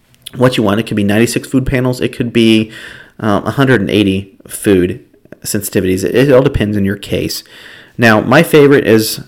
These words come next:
uh, because it's the gold standard out there, and it's, again, Cyrix is the gold standard in all testing, um, and they run it out of, um, it, it's out of your bloodstream. So you're actually running a venous blood draw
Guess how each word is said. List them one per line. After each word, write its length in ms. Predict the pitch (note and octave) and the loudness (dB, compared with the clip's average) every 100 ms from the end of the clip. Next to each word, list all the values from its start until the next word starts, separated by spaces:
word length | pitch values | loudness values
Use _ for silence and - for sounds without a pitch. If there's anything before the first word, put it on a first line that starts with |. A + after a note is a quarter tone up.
| - | -10
uh, 80 | - | -8
because 640 | D2 A#2 - B2 B2 A2 | -4 -4 0 2 4 2
it's 180 | - G#2+ | -2 -4
the 140 | - G2+ | -4 0
gold 260 | A2 B2 | 2 0
standard 320 | - A#2 G#2+ | -2 -2 0
out 220 | G2+ G2+ G2+ | 0 0 -2
there, 180 | G2 | -2
and 180 | G2+ G2+ | 0 -2
it's, 120 | G2 | -4
again, 300 | - G2+ G2 | -6 -2 -2
Cyrix 400 | G2+ G#2 G#2+ G2 | 0 0 0 -2
is 120 | G2 - | -6 -6
the 60 | |
gold 200 | G2+ G2 | -2 -2
standard 360 | G2 F#2+ G2 F#2+ | -2 -4 -2 -2
in 180 | G2 F#2+ | -4 -4
all 180 | A2 C3 | -2 -2
testing, 440 | - - F2+ F#2+ - - - - _ _ - | -2 -4 -6 -10 -12 -20 -20 -20 _ _ -12
um, 540 | F#2+ F#2+ F#2 F#2+ G2+ - - | -4 -2 -2 -6 -8 -16 -8
and 380 | G2+ G2+ G2 G2 | -2 0 -2 -2
they 160 | G2+ G#2 | 0 0
run 180 | G#2 G#2 | 0 0
it 160 | - | -2
out 160 | F#2 F#2+ | -4 -4
of, 340 | G2 G2 - - - _ _ _ _ _ _ _ - - | -4 -6 -14 -20 -20 _ _ _ _ _ _ _ -20 -2
um, 300 | A2 F#2 F2 | 0 0 0
it, 180 | A2 - | -2 0
it's 180 | G#2 - | 0 0
out 140 | G2 | 0
of 80 | G2+ | 2
your 200 | G2 F#2+ - - | 0 -4 -6 -16
bloodstream. 520 | - G2 F#2+ - D#2+ | -4 -2 -2 -6 -10
So 120 | - | -2
you're 140 | G2+ G2+ | 2 2
actually 180 | G#2 G#2 | 2 -2
running 320 | G2+ G2 - | 0 -2 -2
a 240 | F#2 F#2+ - _ _ _ _ _ - | -6 -8 -12 _ _ _ _ _ -14
venous 640 | G#2 A#2+ B2+ B2+ - - | -2 2 4 4 0 -6
blood 640 | - - - G#2+ G#2 G2+ | -10 -20 0 2 2 0
draw 320 | - F#2+ - | -6 -6 -6